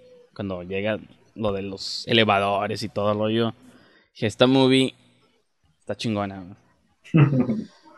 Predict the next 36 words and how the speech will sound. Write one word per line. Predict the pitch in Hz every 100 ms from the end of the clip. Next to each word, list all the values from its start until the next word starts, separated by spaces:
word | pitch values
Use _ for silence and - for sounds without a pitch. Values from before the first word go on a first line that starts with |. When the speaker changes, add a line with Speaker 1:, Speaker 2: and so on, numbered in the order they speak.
| _ _ _ _ _
Speaker 1:
Entonces, | - 131
bueno, | 147 156 135
eso | 135 160
fue | 160 143
la | 147
de | 139 113
mil | 104 123
novecientos | 120 107 107 120 117
noventa | 110 101 98 98
y | 98
siete. | - 113 107 123 120 131 - - - - - - - - - - _ - -
Speaker 2:
Noventa | 131 127
y | 120
cuatro, | 117
¿no? | 113
Speaker 1:
Noventa | 110
y |
cuatro. | 123 113 107 101 - - _ _ _
Y | - 107
pues, | 98 - - -
Livia, | 110 113 117
te | 104
la |
perdiste | 101 98 95 101 117
malamente. | 104 104 104 107 123 - - _ _ _ _ _ _ _ -
Speaker 2:
<laughs> | 135 - 135 135 _ _ - - _ _ _ _ _ -
Ya | 117
la, | 110
ya, | 110 113 113 113
ya | 113
dijo | 123 127
que | 110
la | 104
iba | 101
a | 104
ver. | 92